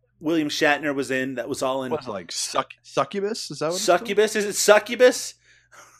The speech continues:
Speaker 2: Yeah, I
Speaker 1: <laughs> No,
Speaker 2: think it was
Speaker 1: I think
Speaker 2: Succubus.
Speaker 1: Succubus is a
Speaker 2: Or, or
Speaker 1: different
Speaker 2: is it,
Speaker 1: movie.
Speaker 2: or is it called, or is it called The Incubus? It's either Incubus or Succubus.
Speaker 1: Incubus!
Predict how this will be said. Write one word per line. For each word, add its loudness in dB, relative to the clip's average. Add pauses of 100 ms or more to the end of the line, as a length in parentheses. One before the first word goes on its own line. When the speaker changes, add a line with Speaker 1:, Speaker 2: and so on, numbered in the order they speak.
(300)
Speaker 2:
Yeah, 2
I -4
Speaker 1:
<laughs> -6
No, 4
Speaker 2:
think -
it 8
was 8
Speaker 1:
I 10
think 6
Speaker 2:
Succubus. -2
Speaker 1:
Succubus 6
is -8
a 0
Speaker 2:
Or, -8
or -12 (180)
Speaker 1:
different 0
Speaker 2:
is -10
it, -10
Speaker 1:
movie. -12
Speaker 2:
or 8
is 2
it -8
called, 2
or 4
is -2
it -10
called 2
The 2
Incubus? -4
It's -8
either 2
Incubus 12
or 4
Succubus. 12
Speaker 1:
Incubus! 12